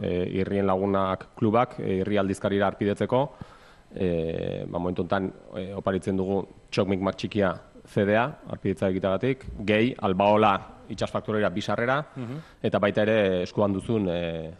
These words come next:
Speaker 1: eh, Euskal Herria Itsas Irria monografiko, ale monografiko hau ere,
Speaker 2: Aldizkaria.
Speaker 1: oparitzen dugu irri aldizkarira arpidetzeagatik. Eh, bai webunean, bai ikuskizunetan, eta bar.
Speaker 2: Mhm.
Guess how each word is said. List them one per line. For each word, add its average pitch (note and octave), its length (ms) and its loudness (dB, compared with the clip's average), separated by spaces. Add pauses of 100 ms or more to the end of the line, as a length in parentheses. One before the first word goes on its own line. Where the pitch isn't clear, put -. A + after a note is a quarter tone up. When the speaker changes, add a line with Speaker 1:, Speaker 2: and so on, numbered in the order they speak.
(140)
Speaker 1:
eh, E2+ 680 -6
Euskal F#2+ 240 -4
Herria F#2+ 200 0
Itsas G2 220 -4
Irria F#2+ 540 0
monografiko, F2+ 520 -4
ale F#2 100 0
monografiko F#2 480 -2
hau F#2 120 2
ere, E2 260 -2
Speaker 2:
Aldizkaria. A2+ 240 -10
Speaker 1:
oparitzen G2 280 0
dugu A#2 420 0
irri G2 240 0
aldizkarira F#2+ 480 0
arpidetzeagatik. D2 800 -8
Eh, E2 480 -6 (260)
bai F2+ 220 -2
webunean, F#2 600 2
bai F#2+ 160 2
ikuskizunetan, F#2+ 600 -2
eta E2+ 120 -4
bar. D#2+ 180 -6 (260)
Speaker 2:
Mhm. A2 400 -4